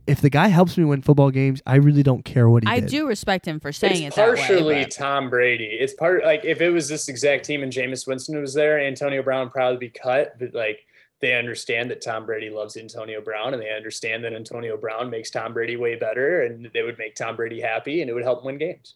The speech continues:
Speaker 1: Yeah.
Speaker 2: No, I am with you, though. He plays with a
Speaker 3: Especially
Speaker 2: bunch of
Speaker 3: if Chris
Speaker 2: nobodies
Speaker 3: Godwin out
Speaker 2: often.
Speaker 3: for the year.
Speaker 1: A hundred
Speaker 3: And
Speaker 1: years
Speaker 3: where
Speaker 1: from
Speaker 3: the hell is Scotty Miller? What
Speaker 1: I
Speaker 3: happened to him?
Speaker 1: I don't think he's there anymore.
Speaker 3: No,
Speaker 1: I
Speaker 3: he's there.
Speaker 2: He's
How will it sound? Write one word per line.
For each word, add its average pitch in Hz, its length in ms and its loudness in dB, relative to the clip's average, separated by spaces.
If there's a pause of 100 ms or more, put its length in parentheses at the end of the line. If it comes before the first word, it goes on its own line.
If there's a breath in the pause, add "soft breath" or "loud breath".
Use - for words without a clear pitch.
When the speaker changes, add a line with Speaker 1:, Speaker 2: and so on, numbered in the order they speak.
(120)
Speaker 1:
Yeah. 117 320 4
Speaker 2:
No, 208 100 -8
I 208 240 0
am 202 220 0
with 160 180 -4
you, 165 60 -2
though. 151 100 -4
He 240 160 -2
plays 247 220 0
with 180 80 4
a - 20 -2
Speaker 3:
Especially 131 240 2
Speaker 2:
bunch 117 60 -2
of - 60 -4
Speaker 3:
if - 60 -2
Chris 135 140 2
Speaker 2:
nobodies 127 260 2
Speaker 3:
Godwin 147 160 0
out 147 100 0
Speaker 2:
often. 113 180 -8
Speaker 3:
for 117 60 -8
the 113 60 -10
year. 110 460 -10 (180)
Speaker 1:
A 117 80 -4
hundred 151 260 0
Speaker 3:
And 139 60 -2
Speaker 1:
years 131 160 4
Speaker 3:
where 196 80 4
Speaker 1:
from 330 80 4
Speaker 3:
the 392 80 4
hell 226 260 4
is 156 100 0
Scotty 156 400 -2
Miller? 113 320 -4 (540)
What 214 120 4
Speaker 1:
I 240 40 4
Speaker 3:
happened 254 280 0
to - 60 -12
him? 104 260 -18
Speaker 1:
I 131 160 6
don't 262 160 2
think 262 140 -4
he's 147 140 2
there 135 160 0
anymore. 123 440 -6 (580)
Speaker 3:
No, 190 120 2
Speaker 1:
I - 80 6
Speaker 3:
he's 214 140 0
there. 170 440 2
Speaker 2:
He's - 80 -16